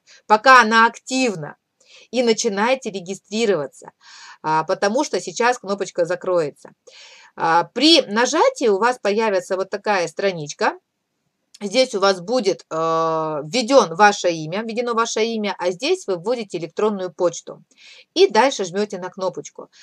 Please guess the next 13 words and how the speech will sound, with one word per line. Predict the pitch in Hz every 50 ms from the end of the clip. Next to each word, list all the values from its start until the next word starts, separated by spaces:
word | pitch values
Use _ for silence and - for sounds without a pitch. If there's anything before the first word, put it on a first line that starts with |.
| - - _
Дальше | - 170 254 294 302 - - 226
я | 226
вам | 233 233 226 196 -
весь | - 165 202 262 285 -
порядок | - - 208 208 240 240 208 180 -
регистрации | 196 170 170 202 196 - 226 233 233 226 220 - - - 175 165 160 147 131 -
показывать | - 185 185 - 220 220 208 180 175 160 160 -
не | 185 190 202
буду. | 208 285 381 466 453 320 185 147 151 - _ _ _ _ _ _ _ _
Я | - 196 233
вам | 240 220 208
щас | - 226 214 208
пришлю | - 190 202 196 - 214 214 240 233 202 156